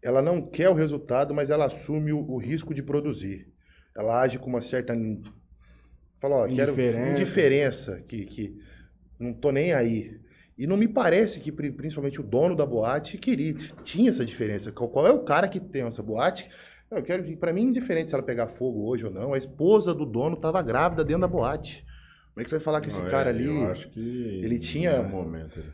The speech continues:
Speaker 1: Agora, é difícil, é um tema assim
Speaker 2: Não, é o que eu acho, eu acho complicado, a gente,
Speaker 1: Porque
Speaker 2: pelo
Speaker 1: a
Speaker 2: menos,
Speaker 1: opinião
Speaker 2: não
Speaker 1: pública,
Speaker 2: sei
Speaker 1: a
Speaker 2: vocês,
Speaker 1: opinião
Speaker 2: eu
Speaker 1: pública
Speaker 2: particularmente não conheço o caso. Eu nem vou falar de, de ver autos e tudo, porque é um processo gigantesco e tudo
Speaker 1: Sim,
Speaker 2: mais.
Speaker 1: tem mais de vinte
Speaker 2: Só que
Speaker 1: páginas.
Speaker 2: eu, particularmente, não,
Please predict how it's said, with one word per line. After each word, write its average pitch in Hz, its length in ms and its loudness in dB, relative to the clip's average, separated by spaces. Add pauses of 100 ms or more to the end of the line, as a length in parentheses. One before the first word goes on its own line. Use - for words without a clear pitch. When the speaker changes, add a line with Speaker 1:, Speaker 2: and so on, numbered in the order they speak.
Speaker 1:
Agora, 165 260 4
é 180 140 2
difícil, 233 480 2
é 165 40 0
um 156 60 -6
tema 196 220 4
assim 247 140 0
Speaker 2:
Não, 247 160 2
é 170 120 2
o 180 60 -2
que 208 60 -2
eu 226 80 2
acho, 247 180 -4
eu 175 180 0
acho 262 160 -4
complicado, 127 600 -4
a 110 40 -4
gente, 117 160 -6 (320)
Speaker 1:
Porque 131 220 -2
Speaker 2:
pelo 143 60 2
Speaker 1:
a 143 40 2
Speaker 2:
menos, 233 60 6
Speaker 1:
opinião 240 200 8
Speaker 2:
não - 60 4
Speaker 1:
pública, 226 300 8
Speaker 2:
sei 143 80 10
Speaker 1:
a 127 60 8
Speaker 2:
vocês, - 100 -2 (160)
Speaker 1:
opinião 139 200 8
Speaker 2:
eu 151 40 6
Speaker 1:
pública - 20 0
Speaker 2:
particularmente 151 720 4
não 156 120 -4
conheço 143 420 -6
o - 20 -10
caso. 107 400 -12 (320)
Eu 135 80 -2
nem 240 160 0
vou 381 120 0
falar 151 220 0
de, 110 160 -2
de 110 300 -12 (380)
ver 110 240 0
autos 117 320 0
e - 60 -12
tudo, 135 140 -8
porque - 100 -8
é 214 40 -2
um 202 60 -4
processo 117 320 -6
gigantesco 117 520 -6
e - 40 -16
tudo 123 140 -2
Speaker 1:
Sim, 127 80 2
Speaker 2:
mais. 170 240 -2
Speaker 1:
tem 123 120 -2
mais 156 200 0
de 170 40 -6
vinte 175 160 -4
Speaker 2:
Só 147 120 4
que - 80 0
Speaker 1:
páginas. 170 220 12
Speaker 2:
eu, - 40 0
particularmente, 175 680 2
não, 208 320 -2